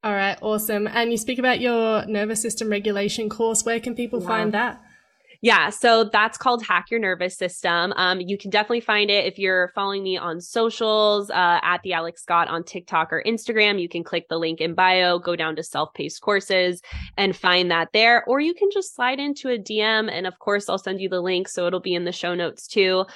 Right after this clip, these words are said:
Speaker 2: Um, but that would be, it's only thirty-three bucks. And like I said, it, it'll change your life. So definitely worth it.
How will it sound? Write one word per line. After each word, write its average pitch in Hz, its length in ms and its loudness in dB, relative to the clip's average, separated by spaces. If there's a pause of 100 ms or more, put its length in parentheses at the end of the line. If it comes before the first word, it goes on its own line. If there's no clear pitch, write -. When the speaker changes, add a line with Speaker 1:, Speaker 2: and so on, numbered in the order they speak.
(360)
Speaker 2:
Um, 196 420 4
but 196 160 -4
that 185 160 4
would 202 80 0
be, 196 220 0
it's 190 180 -2
only 226 220 0
thirty-three 202 560 -4
bucks. 196 360 0
And 185 140 -6
like 175 160 -6
I 175 80 -2
said, 170 320 0
it, 170 160 -6
it'll 185 300 -4
change 165 280 -2
your 127 120 -6
life. 107 300 -4
So 151 420 -2
definitely 165 500 -2
worth 147 260 -8
it. 98 220 -4